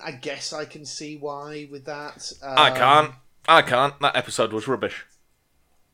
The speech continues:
Speaker 1: Okay, well, we're not, we're not gonna rehash that, but I, what I will say about that one is it's, it's certainly more of a fan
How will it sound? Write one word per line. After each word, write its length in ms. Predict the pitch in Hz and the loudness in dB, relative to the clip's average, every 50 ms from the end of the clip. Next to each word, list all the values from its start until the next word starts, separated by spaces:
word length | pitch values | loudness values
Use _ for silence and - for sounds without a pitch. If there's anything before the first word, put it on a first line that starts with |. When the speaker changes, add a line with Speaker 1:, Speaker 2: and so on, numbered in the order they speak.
| _ | _
Speaker 1:
Okay, 340 | 131 135 139 - - 117 117 | -10 -10 -10 -8 -8 -8 -8
well, 160 | 120 147 160 151 | -6 -6 -6 -6
we're 60 | 165 160 | -4 -6
not, 180 | 175 170 - | -6 -6 -6
we're 80 | 170 170 | -6 -4
not 140 | 180 214 214 | -4 -4 -4
gonna 160 | 202 196 190 | -4 -4 -4
rehash 520 | 185 185 180 127 120 165 151 131 - - - | -4 -6 -6 -8 -8 -10 -10 -8 -10 -10 -10
that, 300 | 135 117 104 - - 120 | -10 -10 -10 -12 -12 -12
but 100 | 156 - 117 | -12 -10 -8
I, 220 | 143 156 151 - - - - - - _ | -10 -10 -10 -12 -18 -20 -20 -20 -16 _
what 160 | 156 151 151 151 | -8 -6 -6 -6
I 40 | 147 | -6
will 220 | 156 180 185 185 | -4 -4 -4 -4
say 280 | - - - 160 143 139 | -6 -8 -8 -6 -6 -6
about 320 | 131 131 131 123 113 - | -6 -8 -8 -10 -10 -10
that 160 | 135 123 110 110 | -12 -12 -12 -12
one 120 | 123 117 | -14 -14
is 480 | 117 117 117 117 117 113 110 - 117 - - | -14 -12 -12 -12 -12 -12 -12 -14 -14 -14 -14
it's, 960 | 131 127 123 123 123 123 - - - - - - - - - - - - - _ _ _ _ | -12 -12 -10 -10 -10 -12 -14 -14 -12 -10 -10 -8 -8 -8 -8 -10 -10 -14 -18 _ _ _ _
it's 200 | - 147 - - | -16 -14 -12 -12
certainly 1000 | - - - 165 160 165 165 165 175 170 160 156 156 156 151 143 139 139 135 131 _ _ _ _ _ _ _ _ _ _ _ _ _ _ _ _ _ 190 | -12 -8 -8 -8 -6 -6 -8 -10 -12 -16 -14 -10 -10 -8 -8 -8 -10 -12 -14 -16 _ _ _ _ _ _ _ _ _ _ _ _ _ _ _ _ _ _
more 760 | 156 139 143 147 151 156 156 156 156 151 147 147 143 143 139 | -20 -16 -8 -4 -4 -2 -2 0 0 0 0 -2 -2 -2 -2
of 200 | 135 135 127 131 | -2 -4 -4 -6
a 420 | 135 131 131 127 127 131 131 127 123 | -6 -4 -4 -4 -6 -6 -8 -10 -12
fan 640 | - - - - - 151 143 143 139 139 139 139 | -16 -20 -20 -14 -10 -8 -8 -6 -8 -8 -10 -12